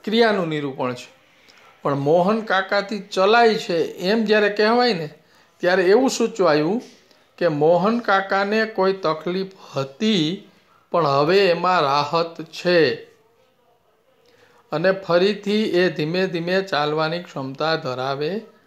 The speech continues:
છે. એ જ રીતે વાક્ય ત્રણમાં તમે જુઓ, "મુન્નો ખીચડી ખાય છે." હવે એને આપણે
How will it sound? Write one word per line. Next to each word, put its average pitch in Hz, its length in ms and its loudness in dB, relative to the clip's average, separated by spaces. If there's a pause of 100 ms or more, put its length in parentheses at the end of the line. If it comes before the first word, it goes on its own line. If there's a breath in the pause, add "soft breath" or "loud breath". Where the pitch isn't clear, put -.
(280 soft breath)
છે. 147 560 -2 (260 soft breath)
એ 202 240 4
જ 214 80 -2
રીતે 196 380 2
વાક્ય 190 720 0
ત્રણમાં 185 480 0
તમે 147 280 -6
જુઓ, 135 520 -4 (800 soft breath)
"મુન્નો 185 720 0
ખીચડી 190 640 -4
ખાય 156 540 -2
છે." - 520 0 (1600 soft breath)
હવે 160 200 2
એને 196 440 0
આપણે 202 300 2